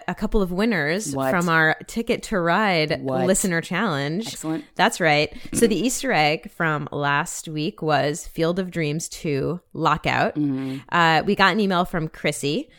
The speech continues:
Speaker 1: who's been listening since her friend Jenny recommended The Struggle Bus to her.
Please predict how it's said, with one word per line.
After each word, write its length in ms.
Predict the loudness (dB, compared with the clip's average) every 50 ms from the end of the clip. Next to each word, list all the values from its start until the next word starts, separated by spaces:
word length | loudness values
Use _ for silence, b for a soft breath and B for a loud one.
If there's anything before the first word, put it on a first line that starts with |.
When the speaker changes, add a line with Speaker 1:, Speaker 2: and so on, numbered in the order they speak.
| b b b
Speaker 1:
who's 260 | -4 -2 -2 -2 -2
been 140 | -4 -4 -4
listening 380 | -4 -4 -4 -4 -4 -4 -4
since 220 | -4 -6 -6 -6 -6
her 100 | -8 -8
friend 260 | -6 -6 -6 -6 -4
Jenny 300 | -4 -2 -2 -2 -2 -2
recommended 720 | -2 -4 -4 -4 -4 -4 -4 -4 -4 -4 -4 -4 -6 -8 -8 -8
The 80 | -8
Struggle 260 | -4 -4 -4 -4 -2
Bus 300 | -4 -4 -4 -4 -6 -6 -4
to 140 | -4 -4 -2
her. 300 | -4 -4 -4 -4 -6